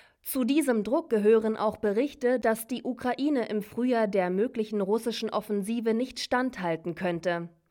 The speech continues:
Teilweise liest man, es handele sich um entscheidende Momente im Krieg. Sollte die Ukraine tatsächlich einbrechen, könnte das Deutschlands Politik angelastet werden, weil es bei jeder Eskalationsstufe verzögert, beschwichtigt, gebremst und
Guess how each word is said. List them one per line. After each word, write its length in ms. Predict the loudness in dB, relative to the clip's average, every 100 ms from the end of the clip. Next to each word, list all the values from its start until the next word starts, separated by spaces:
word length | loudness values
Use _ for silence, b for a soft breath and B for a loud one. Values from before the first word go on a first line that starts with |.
| B B B -6
Teilweise 680 | 2 6 6 4 2 0
liest 380 | 0 -2 -6 -4
man, 200 | -2 -2
es 260 | -2 -6 -4
handele 400 | -4 -2 0 -2
sich 320 | -2 -4 -4
um 180 | -6 -4
entscheidende 640 | -6 -6 -4 -4 -2 -2
Momente 460 | -2 0 -2 -4 -6
im 160 | -6 -6
Krieg. 460 | -4 -6 -6 -10 B B B B
Sollte 380 | -2 2 2 2
die 160 | -4 -4
Ukraine 560 | -6 -4 -4 0 0
tatsächlich 680 | 0 -4 0 0 0 -2 -2
einbrechen, 720 | -6 -4 -4 -4 -6 -4 -6 -2
könnte 320 | -2 -2 0
das 260 | -2 -2
Deutschlands 580 | -2 -2 -2 -4 -2 -4
Politik 600 | -4 -4 -4 -6 -6 -6 -2
angelastet 760 | 0 2 2 2 0 -4 -2
werden, 440 | 0 0 -2 -4 -6
weil 280 | -2 0 0
es 240 | 0 -4 -2
bei 160 | 0
jeder 460 | 0 0 0 0 0
Eskalationsstufe 1120 | -4 -2 0 0 0 0 0 -2 -6 -4 -6
verzögert, 800 | -6 -8 2 2 4 0 -2 -6
beschwichtigt, 840 | -6 -2 -2 -2 -2 -4 -4 -6
gebremst 600 | -2 0 0 -2 -4 -8 -6
und 300 | -4 -4 -6